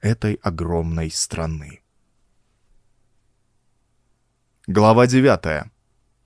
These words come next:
Темная пирамида. Через два часа я вышел из ущелья, вступив в новую для себя страну. Ощущая волнение и тревогу, я все же радовался свету и величию,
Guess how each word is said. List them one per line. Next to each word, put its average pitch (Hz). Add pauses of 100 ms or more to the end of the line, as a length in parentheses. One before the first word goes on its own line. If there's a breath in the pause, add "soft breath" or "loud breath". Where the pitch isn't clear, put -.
(380)
Темная 104
пирамида. 107 (1700)
Через 101
два 160
часа 190
я 175
вышел 143
из 139
ущелья, 95
вступив 107
в 92
новую 123
для 110
себя 107
страну. 127 (560)
Ощущая 104
волнение 110
и -
тревогу, 104 (280 soft breath)
я 107
все 175
же 170
радовался 160
свету 143
и 131
величию, 101